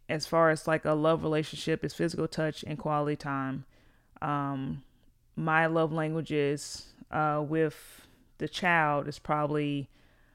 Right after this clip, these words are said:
quality time, and, uh,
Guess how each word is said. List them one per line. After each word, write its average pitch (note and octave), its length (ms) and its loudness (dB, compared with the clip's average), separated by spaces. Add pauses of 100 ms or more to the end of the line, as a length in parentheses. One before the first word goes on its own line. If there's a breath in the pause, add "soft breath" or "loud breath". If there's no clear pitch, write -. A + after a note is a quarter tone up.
(240 soft breath)
quality D#3 440 4
time, D3+ 720 -2 (1000)
and, D#3 800 -2 (1200)
uh, D#3+ 680 0